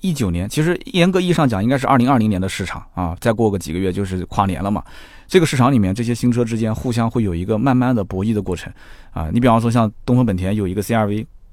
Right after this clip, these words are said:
广本马上就会上一个皓影，这个皓影想都不用想，后期的价格应该会比C R V略高一点，配置也会高一点，但这两个车之间肯定会打架，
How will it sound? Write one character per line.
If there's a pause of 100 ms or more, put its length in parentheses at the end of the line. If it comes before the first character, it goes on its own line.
(140)
广
本
马
上
就
会
上
一
个
皓
影， (440)
这
个
皓
影
想
都
不
用
想，
后
期
的
价
格
应
该
会
比
C
R
V
略
高
一
点， (180)
配
置
也
会
高
一
点， (240)
但
这
两
个
车
之
间
肯
定
会
打
架，